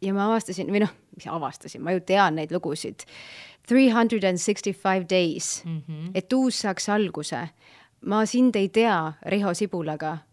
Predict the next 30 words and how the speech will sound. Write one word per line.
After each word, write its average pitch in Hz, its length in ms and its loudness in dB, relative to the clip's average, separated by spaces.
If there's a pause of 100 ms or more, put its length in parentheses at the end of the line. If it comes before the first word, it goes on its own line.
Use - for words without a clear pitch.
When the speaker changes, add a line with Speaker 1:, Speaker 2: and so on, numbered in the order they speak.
Speaker 1:
mis 180 200 -6
ma 202 140 2
arvan 254 160 2
suuresti 202 480 -4
tõi 180 180 -2
sulle 147 220 -8
tegelikult, 156 580 -8
äh, 147 140 -6
superstaari 160 520 -8
võidu. 180 500 -4 (1000)
Ja 202 380 4 (200)
ma 214 140 4
arvan, 233 200 4
et 185 100 -2
ka 202 100 0
meie 190 180 0
kuulajatele 175 800 2 (420)
on 196 160 0
võib-olla 190 240 0
oluline 196 160 2
selgitada, 180 480 -2
et 165 200 -10
see 180 160 -4
suur 240 380 2
võimas 214 460 0
hääl 220 300 0
on 175 120 0
üks - 240 -6
asi, 165 200 -4
aga, 160 340 -4